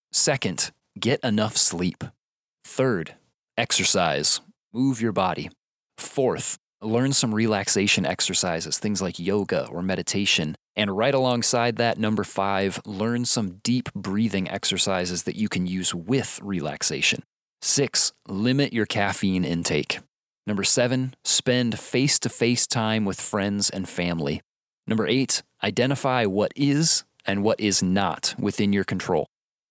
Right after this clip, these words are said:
Number nine, meditate on scripture. And number ten, focus outside of yourself. Consider implementing a few of these and report back.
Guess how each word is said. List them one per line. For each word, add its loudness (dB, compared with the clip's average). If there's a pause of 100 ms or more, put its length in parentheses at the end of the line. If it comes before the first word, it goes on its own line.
(260)
Number -2
nine, 0 (320)
meditate 0
on 0
scripture. 0 (1040)
And 0
number 2
ten, 0 (400)
focus 0 (140)
outside 2
of -4
yourself. 0 (880)
Consider 2
implementing 0
a 0
few 0
of 2
these 2
and -2
report -2
back. -2